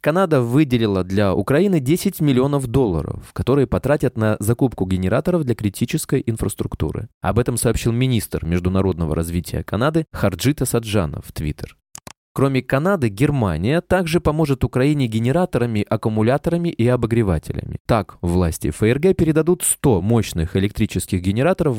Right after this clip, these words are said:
в дополнение к ста тридцати пяти, которые уже были направлены украинцам с начала войны.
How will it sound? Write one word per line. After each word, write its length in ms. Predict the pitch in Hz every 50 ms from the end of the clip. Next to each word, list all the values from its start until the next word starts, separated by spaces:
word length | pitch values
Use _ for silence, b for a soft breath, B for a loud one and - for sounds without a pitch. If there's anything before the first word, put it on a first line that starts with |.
| - _
в 100 | 92 98
дополнение 580 | 98 - - 110 113 131 156 165 160 151 139
к 60 | -
ста 160 | - - 127 113
тридцати 380 | - 123 123 - 127 - -
пяти, 340 | - - 120 - - - 104
которые 500 | - - 80 - - 139 165 170 165 151 -
уже 260 | - 113 104 117 143
были 220 | 151 127 117 120 139
направлены 600 | 135 139 139 - 110 90 82 78 78 76 73 71
украинцам 500 | 71 - - 87 104 151 190 - - 143
с 100 | 120 -
начала 360 | - 87 - - 101 101 101
войны. 400 | 92 90 92 90 82 78 64 -